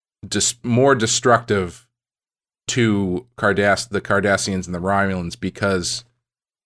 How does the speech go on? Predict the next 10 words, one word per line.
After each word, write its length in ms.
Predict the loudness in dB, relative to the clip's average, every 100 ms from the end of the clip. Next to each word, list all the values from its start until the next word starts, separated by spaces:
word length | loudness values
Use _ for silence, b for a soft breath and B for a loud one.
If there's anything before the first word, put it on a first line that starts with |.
| _ _ _
you, 180 | -6 -6 _
they've, 300 | 0 0 -2 _ _ _
he 220 | -4 -2 0
has 160 | 0
forced 540 | -2 2 6 6 2 0
these 260 | 0 0
two 260 | 0 2 2
into 300 | 2 -2 -4
an 60 |
alliance 640 | -4 -4 -2 -2 -2 -8